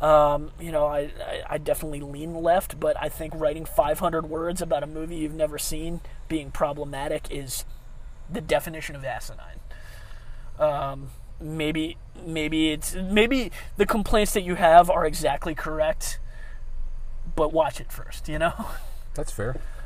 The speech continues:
Speaker 1: Um, the, the, uh, so, to summarize it, it, it's basically the, the fear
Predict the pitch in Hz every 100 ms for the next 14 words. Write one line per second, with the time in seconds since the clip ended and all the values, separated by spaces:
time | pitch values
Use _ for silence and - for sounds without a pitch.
0 | - 156 156 151 151 160 - 175 170 175
1 | 180 180 180 - - 180 - - - -
2 | 180 160 160 - - - - 202 - 247
3 | 247 202 170 160 160 - - - - -
4 | - - 175 160 - 175 - - - -
5 | - - - - - - - - - 185
6 | 202 240 240 185 180 165 170 196 190 180
7 | 190 - 277 262 220